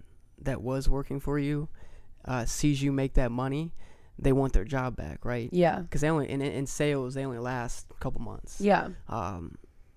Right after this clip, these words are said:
Speaker 1: but they want that job back, but it's like, "We already gave you a chance." Why should we give you another one? And no
Speaker 2: Yeah.
Speaker 1: one can ever answer that question.
Speaker 2: Yeah.
Speaker 1: Biggest problem with what I do is, um,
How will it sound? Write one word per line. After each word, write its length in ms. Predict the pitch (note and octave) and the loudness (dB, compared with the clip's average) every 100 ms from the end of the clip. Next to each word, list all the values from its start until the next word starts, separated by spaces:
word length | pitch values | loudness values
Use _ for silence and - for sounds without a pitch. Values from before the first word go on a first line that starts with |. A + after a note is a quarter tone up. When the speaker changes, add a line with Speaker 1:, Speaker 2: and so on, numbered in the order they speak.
| - | -20
Speaker 1:
but 180 | - - | 10 10
they 80 | C#3 | 10
want 220 | D3+ E3 | 4 2
that 160 | C#3 A#2+ | 0 0
job 320 | D3+ F3+ D3 | 0 0 -2
back, 300 | D#2+ F#2+ - | -4 -2 2
but 120 | C#3 | 2
it's 160 | C#3 - | 2 0
like, 280 | C3 B2+ | 0 0
"We 80 | C3 | 2
already 200 | D#3 E3 | 2 2
gave 240 | C#3 C#3+ C3+ | 2 0 0
you 140 | C#3 | -4
a 40 | - | -6
chance." 640 | - C#3+ A#2+ C#3+ - - - - - - - | -2 -2 -2 -6 -10 -12 -12 -12 -16 -20 -6
Why 160 | C3 C#3+ | 0 0
should 220 | - C3+ | 0 -2
we 80 | B2 | -2
give 200 | C3 B2+ | -4 -4
you 100 | A#2 | -6
another 260 | B2 A#2+ | -6 -6
one? 140 | - - | -6 0
And 80 | |
no 60 | F#3+ | 2
Speaker 2:
Yeah. 140 | F3+ | 2
Speaker 1:
one 80 | C#3 | 0
can 140 | C3 C#3 | 0 -2
ever 160 | C3 | -2
answer 340 | B2+ C3 - C#3 | -6 -6 -8 -8
that 100 | - | -2
question. 520 | C#3 C3+ - - C#3+ - - | -2 -2 -8 -12 -14 -14 -6
Speaker 2:
Yeah. 260 | G#3 G#3+ E3 - - | -4 -4 -6 -8 4
Speaker 1:
Biggest 320 | D3 E3 E3 | 6 8 8
problem 360 | - D3+ D3 C#3 | 8 8 6 4
with 140 | C3 | 2
what 160 | C3 B2 | 2 2
I 140 | B2+ | 2
do 420 | C3 C#3 C#3+ D3 D3 - - - | 2 2 4 2 0 -4 -8 -4
is, 440 | C3 B2+ B2 B2 - | -2 0 0 -4 -4
um, 440 | A#2+ A2 G#2 A#2+ | -4 -4 -4 -2